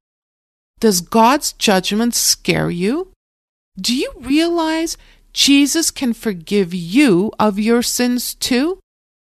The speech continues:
I want to leave you with this verse. "If we confess our sins, he is faithful and just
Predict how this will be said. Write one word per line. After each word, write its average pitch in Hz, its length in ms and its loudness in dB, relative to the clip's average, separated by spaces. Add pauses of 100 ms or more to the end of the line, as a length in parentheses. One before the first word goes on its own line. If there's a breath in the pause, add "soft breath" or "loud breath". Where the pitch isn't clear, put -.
(480)
I 320 240 4
want 320 260 -2
to 262 140 -4
leave 196 280 -2
you 190 140 -2
with 175 220 -8
this - 260 -6
verse. - 540 -12 (880)
"If 214 200 0
we 240 380 2
confess 247 840 -2
our 196 320 0
sins, - 720 -4 (680)
he 202 280 0
is - 160 2
faithful - 800 -6 (320)
and 247 340 2
just - 540 -2